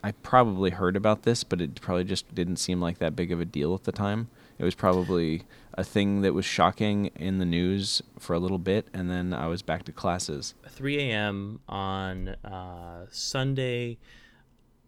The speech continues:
Speaker 2: uh, October eleventh, nineteen ninety-seven, uh, a driver by spotted a young man, um,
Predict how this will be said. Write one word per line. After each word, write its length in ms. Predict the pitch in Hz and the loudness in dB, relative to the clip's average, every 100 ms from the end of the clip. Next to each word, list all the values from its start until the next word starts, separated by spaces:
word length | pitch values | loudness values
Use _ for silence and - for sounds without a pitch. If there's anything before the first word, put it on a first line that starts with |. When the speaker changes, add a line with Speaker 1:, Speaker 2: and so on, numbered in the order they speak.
| - | -8
Speaker 2:
uh, 600 | 101 92 90 87 90 98 - - | -6 -6 -6 -8 -10 -10 -12 -10
October 380 | 98 - 131 127 | -10 -4 -2 0
eleventh, 380 | 127 101 101 98 | 0 -2 -4 -8
nineteen 280 | 101 - 104 | -8 -8 -8
ninety-seven, 640 | 98 98 92 87 85 85 - - - - | -8 -6 -6 -6 -10 -14 -16 -16 -14 -10
uh, 340 | 92 87 87 | -8 -8 -8
a 80 | - | -2
driver 280 | 110 110 101 | 0 0 0
by 500 | 95 92 92 92 90 - - _ _ _ | 2 2 0 -4 -8 -18 -20 _ _ _
spotted 520 | - - 117 110 110 | -14 -2 4 4 4
a 40 | 104 | 2
young 280 | 104 107 101 | 0 0 -2
man, 520 | 92 90 87 90 92 _ _ _ _ _ - | -2 -4 -4 -8 -12 _ _ _ _ _ -12
um, 420 | 92 87 82 | -10 -10 -12